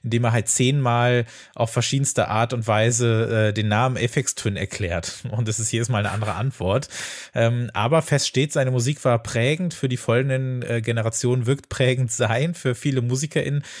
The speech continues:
der elektronischen Musik im Allgemeinen, aber auch House, Techno und Rave im Speziellen. Und viele Dinge, die wir dann in den späteren Track siebzehn Folgen, seitdem es uns wirklich gibt, besprechen, haben von ihm gelernt. Das kann man nicht anders sagen. I D M, Intelligent Dance Music, so die etwas holprige, aber auch,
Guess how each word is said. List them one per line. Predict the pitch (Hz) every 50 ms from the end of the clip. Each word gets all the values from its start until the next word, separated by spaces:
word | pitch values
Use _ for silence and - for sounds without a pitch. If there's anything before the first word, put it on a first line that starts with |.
| - - - -
der | - 107
elektronischen | 110 117 113 - 120 127 143 147 - - 127
Musik | 113 110 117 139 160 156 -
im | 127 113
Allgemeinen, | 107 113 123 123 117 113 107 104 104 113 135 156 156
aber | 139 120 117 104
auch | 101 - -
House, | 113 110 131 131 -
Techno | - 139 127 - 139 127 107
und | 110 107 107
Rave | 110 113 127 -
im | - 123
Speziellen. | 117 - - 113 - - - 113 101 110 123 139 156 165 - - - - - - - -
Und | - 117 113
viele | - - 135 139 143 139 120
Dinge, | 131 127 139 143 135
die | 113 120 117
wir | 113 127 127
dann | 127 117
in | 117 113 117
den | 110
späteren | - - - 139 151 - 147 131 113
Track | - - 123 117
siebzehn | - 127 113 - - 117 113
Folgen, | - 123 113 117 120
seitdem | 113 110 110 120 113 117
es | 110 -
uns | 113 98 101
wirklich | 113 147 156 - 139 127 -
gibt, | - 131 - -
besprechen, | 123 - - - 113 110 - - 117 113 - - - - - - - -
haben | - 113 120 131
von | 123 - 131 107
ihm | 113 117
gelernt. | 107 117 104 110 117 113 107
Das | 107 - -
kann | - 113
man | 117 117
nicht | 113 - 117
anders | 113 107 101 - -
sagen. | 110 107 110 104 104 -
I | - 110 117
D | 120 123 -
M, | - 123 131
Intelligent | 120 110 - 117 120 123 113 117 117 107
Dance | 117 117 135 160 151 - -
Music, | 139 147 147 147 147 131
so | - 131 120
die | 117 -
etwas | 117 - 123 117 - -
holprige, | 120 135 165 - - 151 131 135 123
aber | - 117 117 113
auch, | 117 113 -